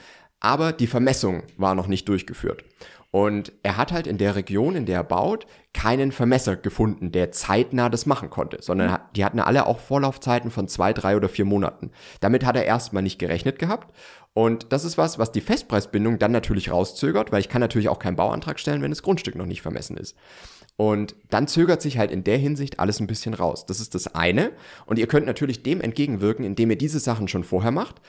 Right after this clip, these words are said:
Speaker 1: um dann in dem Festpreis zu bleiben. Weil der Festpreis, der endet natürlich irgendwann, weil der vertraglich nur für eine gewisse Zeit festgeschrieben ist.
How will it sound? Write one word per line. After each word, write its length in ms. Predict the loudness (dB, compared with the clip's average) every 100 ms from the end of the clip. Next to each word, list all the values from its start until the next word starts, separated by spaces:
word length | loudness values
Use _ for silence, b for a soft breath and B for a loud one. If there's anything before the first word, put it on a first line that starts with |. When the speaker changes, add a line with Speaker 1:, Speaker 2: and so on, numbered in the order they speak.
| B B B B
Speaker 1:
um 200 | 4 6
dann 160 | 6 6
in 140 | 4
dem 120 | 4 4
Festpreis 680 | 0 -2 -2 2 2 2 -6
zu 120 | 0
bleiben. 400 | 4 6 4 0 _ _ _ _ _ _ -20 -6
Weil 100 | -2
der 80 | 0
Festpreis, 580 | 0 0 0 0 0
der 160 | -2 2
endet 240 | 4 4
natürlich 400 | 0 -2 -4 -2
irgendwann, 420 | -2 0 0 0 0
weil 80 |
der 120 | 0 0
vertraglich 580 | -4 -2 -4 -2 -4
nur 160 | 0 -2
für 100 | 0
eine 140 | -2
gewisse 320 | 0 -2 -2 -6
Zeit 260 | -4 -2
festgeschrieben 640 | -2 -4 -4 -10 -10 -12
ist. 180 | -12 -14